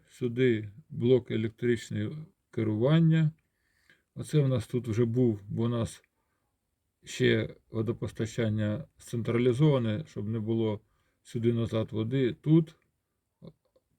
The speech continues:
зворотній клапан і тут зворотній клапан, щоб назад вода не стікала з гідроакумулятора до насоса. От.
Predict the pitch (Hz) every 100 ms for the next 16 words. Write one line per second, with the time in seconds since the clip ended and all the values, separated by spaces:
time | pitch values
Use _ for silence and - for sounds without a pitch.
0 | _ 113 135 147 139 143 131 131 127 123
1 | - 120 165 131 156 123 123 123 123 120
2 | 110 127 131 110 - 113 98 _ _ _
3 | _ _ _ 110 104 131 127 107 117 117
4 | 104 - - 120 117 110 98 110 113 110
5 | 117 113 113 117 110 110 107 113 113 -
6 | 104 - - 87 _ _ _ _ _ _
7 | _ - - _ _ _ - 104 101